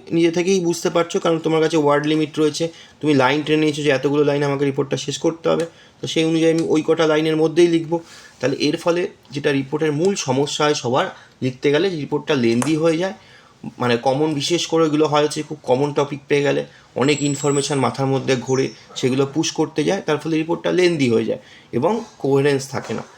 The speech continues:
তো সেটার জন্য আগে প্ল্যান করে নাও কী কী লিখবে, সেই অনুযায়ী পরপর লেখো এবং এটা প্র্যাকটিস যদি করো তাহলে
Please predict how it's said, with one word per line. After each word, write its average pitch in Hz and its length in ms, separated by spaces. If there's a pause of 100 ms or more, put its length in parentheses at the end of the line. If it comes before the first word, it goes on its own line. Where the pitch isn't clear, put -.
(220)
তো 139 80
সেটার 143 320
জন্য 147 240 (140)
আগে 117 180
প্ল্যান 123 340
করে 147 140
নাও 180 180 (160)
কী 139 100
কী 135 200
লিখবে, 120 420 (320)
সেই 120 160
অনুযায়ী 120 260
পরপর 113 360
লেখো - 320 (800)
এবং 139 180
এটা 143 120
প্র্যাকটিস 156 440
যদি 160 180
করো 165 300
তাহলে 160 360